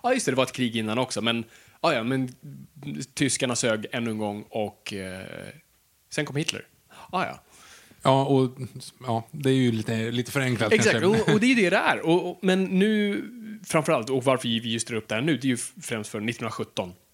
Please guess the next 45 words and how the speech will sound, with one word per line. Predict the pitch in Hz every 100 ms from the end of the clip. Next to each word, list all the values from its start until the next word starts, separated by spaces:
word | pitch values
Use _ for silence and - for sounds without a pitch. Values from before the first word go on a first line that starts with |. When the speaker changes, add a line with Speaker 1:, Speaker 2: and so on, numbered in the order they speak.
| _
Speaker 1:
eh, | 120 101
som, | - 117 -
som | 123 107 104
är, | 104 101 110 - 120 -
blivit | 104 107
en | 104 127 190 170
enorm | 120 156 185
succé | 123 110 - 104
för | 107
att | 104
vara, | 104 -
vara | 127 104
en | 98
krigsfilm. | - 101 - 135 110 98 123 _
Och, | - 98 _ - 104
eh, | 95 92 - 107 - - -
väldigt | 117 101
många | 98
har | 104
sett | 165 170
den. | 143
Den | 113
var | 98 95 92 90
nominerad | 95 92 87
till | 92
ma-, | 95 - 101
massa, | 101 101
massa, | 98 101
massa | 104 107 104
Oscars. | 113 190 - 190 -
Eh, | - 120 123 -
vann | - 131 127 160
inte | 156
så | 156
många, | 131 127 - - - -
men, | 113 107 98 95 95
eh, | 92
var | 92 107 139 156
väldigt | 123 104 104
favorittippad. | 107 104 107 90 - - 98
Men, | 95 98 90
eh, | - 117 - _
Parasite | 151 180 - - - -
tog | - 107
hem | 101 87